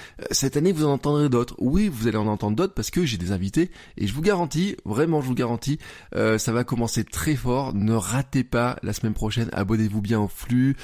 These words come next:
que vous soyez sur Apple Podcast, sur Spotify ou que vous soyez pour écouter ce podcast. Ne ratez pas, inscrivez-vous bien car vous allez voir les invités vont vous donner envie de bouger, de courir et vous allez découvrir des super chouettes invités, des invités vraiment géniaux.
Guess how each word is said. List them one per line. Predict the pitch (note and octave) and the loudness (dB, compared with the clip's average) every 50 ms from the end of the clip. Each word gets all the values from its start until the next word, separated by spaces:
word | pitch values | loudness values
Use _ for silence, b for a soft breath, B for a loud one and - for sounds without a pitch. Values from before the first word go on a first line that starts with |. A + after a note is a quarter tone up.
| B B | B B
que | B - | B -4
vous | G2+ G2 G2 | -2 -2 -2
soyez | - - G#2 G#2 A2 A#2 | 0 0 2 2 2 0
sur | A2 - - G2+ F#2 | -2 -4 -4 -4 -4
Apple | F2+ F2+ G#2+ G2 | -4 -2 -4 -4
Podcast, | - - G2+ G2 - - G2+ G2 - | -4 -2 -4 -4 -2 -2 -4 -4 -4
sur | - F2+ | -4 -8
Spotify | E2 - - G2 - - F#2 - - F2 E2+ - | -8 -6 -8 -8 -8 -8 -6 -4 -4 -4 -2 -2
ou | A#2+ C#3+ | -2 -2
que | B2+ - C3 | 0 0 -2
vous | A#2 G#2 | -2 0
soyez | - A#2+ G#2 G#2 A2 | -2 0 0 0 0
pour | - - F#2 | -2 -4 -4
écouter | - G2+ - G2+ | -6 -6 -6 -6
ce | - - | -4 -4
podcast. | F#2+ - F#2+ - - A2 B2 A#2+ - B B B B B B | -4 -4 -6 -6 -4 -4 -4 -4 -6 B B B B B B
Ne | G2 G#2 G#2+ | 0 2 2
ratez | G#2 F#2+ B2 B2 - C3 | 2 2 0 0 0 -2
pas, | A#2+ - A2+ A#2 B2 B B B B B | 0 0 0 0 0 B B B B B
inscrivez-vous | - A#2 A2+ - - - C3+ B2+ A#2+ A2+ A2+ | -4 -4 -4 -2 -2 0 2 2 2 2 2
bien | A2 C3 C#3 D#3+ | 2 0 0 -2
car | D3 - B2+ A#2+ A2+ G#2 | -2 -2 -2 -2 -2 -4
vous | G2 G2 A2+ | -4 -2 0
allez | G#2+ G#2+ | 2 2
voir | A2+ B2 | 2 2
les | B2 G#2+ G#2 | 0 0 0
invités | G#2 G2+ G2+ - A#2 B2 B2+ B B B B B B | 0 -2 -2 -2 -2 -4 -4 B B B B B B
vont | F#2 G#2 | -4 -4
vous | F#2 G2+ A2 A#2+ | -2 0 -2 0
donner | A2+ A2 D3+ D#3 D#3 D#3 D3 - - - | 2 2 2 4 4 4 2 2 0 0
envie | A#2 B2 B2 A2 B2 B2+ | 0 2 2 2 0 0
de | G#2+ A2+ | 2 0
bouger, | G#2+ G2 G#2 A#2 A#2 G#2 A2+ A#2+ | -2 0 0 0 2 2 2 0
de | G#2 G2+ | 0 -2
courir | F#2 - - G#2 G2 G#2 A#2 B2+ B2+ B B B B B | -4 -2 -2 -2 0 0 0 -2 -2 B B B B B
et | - - G#2 | -4 -2 -2
vous | F#2 G#2 | 0 0
allez | G#2+ G#2 G2+ | 0 0 0
découvrir | G2+ A2 - - F#2+ A2 B2+ C3+ B2+ B B B B B | -2 -4 -4 -2 -2 -2 -2 -2 -2 B B B B B
des | - F2+ | -6 -4
super | F2 - - - - - - - - - C#3+ C#3 A#2 - - - A#2 A2 G#2 F#2+ | -4 -4 -4 -6 -6 -6 -6 -6 -4 -2 -2 -2 -2 -4 -2 -2 0 0 0 -2
chouettes | - - G#2+ G2+ - | -2 -2 -2 -2 -2
invités, | F#2 F#2+ F2+ - G#2 G#2+ | -4 -4 -2 -2 -4 -2
des | F2+ F2 | -2 -2
invités | F#2 F#2 F2 - A2+ | -2 -2 -2 -2 -4
vraiment | G#2 F2+ E2+ F2+ F#2 F#2 F#2+ | -4 -2 -2 -2 0 0 -2
géniaux. | F2 E2+ F2 D#2+ - - | -2 -2 -4 -4 -6 -8